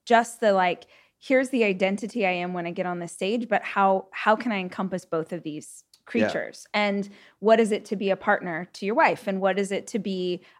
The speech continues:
Speaker 1: uh, all of these things, a friend or a brother? Or, uh,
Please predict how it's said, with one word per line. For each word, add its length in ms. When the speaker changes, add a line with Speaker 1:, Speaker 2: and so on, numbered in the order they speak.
Speaker 1:
uh, 240
all 300
of 60
these 180
things, 280
a 60
friend 400
or 100
a 60
brother? 280
Or, 300
uh, 100